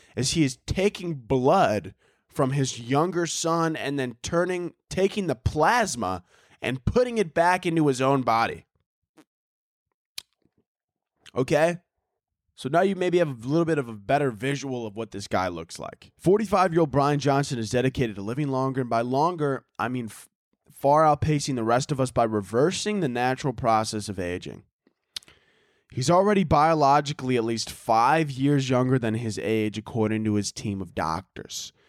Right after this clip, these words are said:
The mega-rich Californian C E O follows a strict diet, sleep wind down, sleep wind down ritual, ritual, I can't speak today, exercise regimen, takes around of daily supplements and undergoes countless medical tests as he strives for the biological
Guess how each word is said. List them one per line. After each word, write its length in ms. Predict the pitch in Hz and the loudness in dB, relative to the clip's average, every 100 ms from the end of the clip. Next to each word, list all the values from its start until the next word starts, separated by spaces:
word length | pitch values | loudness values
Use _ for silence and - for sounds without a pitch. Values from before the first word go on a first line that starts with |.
| _ _ - | _ _ -6
The 100 | 104 | 0
mega-rich 460 | 131 160 165 156 | 2 4 2 2
Californian 800 | - 147 131 - 127 131 131 131 - _ _ | 2 2 0 2 2 2 0 -2 -6 _ _
C 300 | - 175 185 | -10 -4 2
E 60 | 170 | 4
O 100 | 147 | 4
follows 340 | 147 143 123 | 4 2 2
a 60 | 90 | -4
strict 520 | - - 143 185 - | -6 -2 0 0 2
diet, 440 | 139 135 135 131 | 2 4 2 0
sleep 500 | - - 135 160 - | -4 -2 0 0 -2
wind 400 | 113 123 139 139 | -2 2 4 4
down, 400 | 127 127 123 123 - | 2 4 2 0 -6
sleep 400 | - 151 185 139 | -4 0 0 0
wind 260 | 139 151 | 2 4
down 200 | 139 113 | 4 2
ritual, 440 | 95 90 98 117 - _ _ - | 0 0 0 -2 -2 _ _ -2
ritual, 460 | 120 117 104 113 - _ | 0 2 0 0 -6 _
I 100 | - | -20
can't 200 | 135 - | -16 -16
speak 220 | - 120 117 | -14 -14 -12
today, 220 | 62 - _ _ _ _ _ _ | -14 -16 _ _ _ _ _ _
exercise 440 | 151 160 160 170 147 | -4 -2 0 0 2
regimen, 280 | 147 143 135 | 2 0 -2
takes 200 | 151 123 | -4 -6
around 960 | 104 95 98 170 240 120 87 - - _ _ _ _ _ _ 110 | -8 -2 2 4 4 2 -2 -6 -14 _ _ _ _ _ _ -8
of 160 | 104 | -4
daily 360 | - 165 208 170 | 2 4 4 2
supplements 600 | - 170 165 147 123 117 | 0 0 2 0 -2 -2
and 80 | 110 | -4
undergoes 400 | 143 160 127 113 | 0 2 2 0
countless 640 | - - 143 262 269 - | -6 -6 -4 0 -2 0
medical 400 | 135 170 190 143 | 2 2 2 -2
tests 300 | 131 143 - | -2 -2 -4
as 100 | 117 | -8
he 100 | 143 | -8
strives 560 | 123 - 139 165 190 190 | -8 -2 2 4 2 0
for 140 | - | -4
the 100 | 139 | -6
biological 960 | 113 - 151 233 185 170 180 165 143 | -6 -4 0 2 4 4 4 0 -4